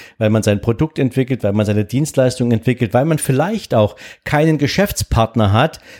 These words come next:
mit dem man das gemeinsam auf die Beine stellen kann und weil man vielleicht doch so ein Stück weit, und das ist auch völlig normal, die finanzielle Verantwortung scheut, direkt schon jemanden als Mitarbeiter mit hinzuzuziehen, weil man den ja bezahlen muss.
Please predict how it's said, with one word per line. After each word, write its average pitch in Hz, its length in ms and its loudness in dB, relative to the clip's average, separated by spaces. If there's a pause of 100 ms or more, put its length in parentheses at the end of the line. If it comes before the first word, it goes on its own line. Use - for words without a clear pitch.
mit 127 180 2
dem 147 120 4
man 143 100 2
das 131 160 -2
gemeinsam 135 480 0
auf 120 100 -4
die 123 100 -2
Beine 165 360 -2
stellen 101 400 -2
kann 139 380 -2 (360)
und 131 400 0 (320)
weil 113 140 2
man 147 140 2
vielleicht 127 420 0
doch 151 80 -2
so 147 80 -4
ein 143 60 -2
Stück - 340 -4
weit, 147 180 2
und 135 80 -4
das 110 140 -4
ist 120 120 -12
auch 110 140 -6
völlig 110 300 -2
normal, 104 560 0 (280)
die 127 60 0
finanzielle 135 540 2
Verantwortung 113 640 -2
scheut, 117 500 0
direkt 139 400 -2
schon 131 380 0 (180)
jemanden 123 500 0
als - 220 -4
Mitarbeiter 107 480 0
mit 104 160 0
hinzuzuziehen, 113 1000 0
weil 110 120 2
man 110 160 2
den 101 200 0
ja 110 80 2
bezahlen 185 460 0
muss. 107 300 -6